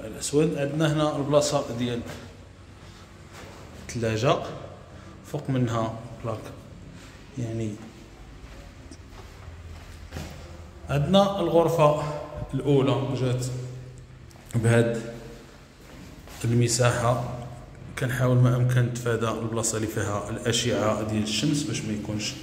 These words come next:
التصوير ما واضحش. بخصوص الثمن ديال هاد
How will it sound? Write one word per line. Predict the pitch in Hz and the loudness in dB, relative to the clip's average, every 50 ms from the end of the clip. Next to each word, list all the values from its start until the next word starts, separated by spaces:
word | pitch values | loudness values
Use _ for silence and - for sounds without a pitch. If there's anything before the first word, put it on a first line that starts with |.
| - - - - - - - - - - - - - - - | -14 -14 -16 -16 -16 -16 -16 -14 -14 -14 -14 -16 -14 -10 -6
التصوير | - - - - 123 123 117 117 117 - - - - - - - - - - - - - - - - - - - - - - - - - - - - - - - - - - - - - - - - - - - - - - - - - - - - - | -2 0 0 2 2 2 2 2 2 0 -4 -6 -8 -10 -12 -12 -14 -16 -18 -18 -20 -20 -20 -20 -20 -20 -20 -20 -20 -20 -20 -20 -20 -20 -20 -20 -20 -20 -20 -20 -20 -20 -20 -20 -20 -20 -20 -20 -20 -20 -20 -20 -20 -20 -20 -20 -20 -18 -16 -10 -6 -4
ما | 110 | -2
واضحش. | 104 107 107 107 - 165 165 - - - - - - - - - - - - - - - - - - - - - - - - - - - - - - - - - - - - - | 0 0 2 2 2 2 2 2 -2 -4 -4 -6 -10 -12 -12 -14 -16 -18 -18 -20 -20 -20 -20 -20 -20 -20 -20 -20 -20 -20 -20 -20 -20 -20 -20 -20 -20 -20 -20 -20 -20 -20 -14 -6
بخصوص | - - 175 180 - 214 185 180 - | 0 2 2 4 6 6 6 6 4
الثمن | - - 196 190 185 190 190 185 175 | 4 2 2 2 2 2 2 2 2
ديال | 175 170 165 - - - - - - - - - - - - - - - - - - - - - - - - - - - - - - - - - - - - - - | 2 2 0 0 -2 -6 -10 -12 -12 -14 -16 -16 -18 -18 -18 -18 -18 -18 -18 -20 -18 -16 -16 -14 -14 -12 -10 -10 -8 -8 -8 -8 -10 -10 -10 -12 -12 -14 -10 -2 2
هاد | 131 131 127 127 127 131 | 4 4 4 4 0 -4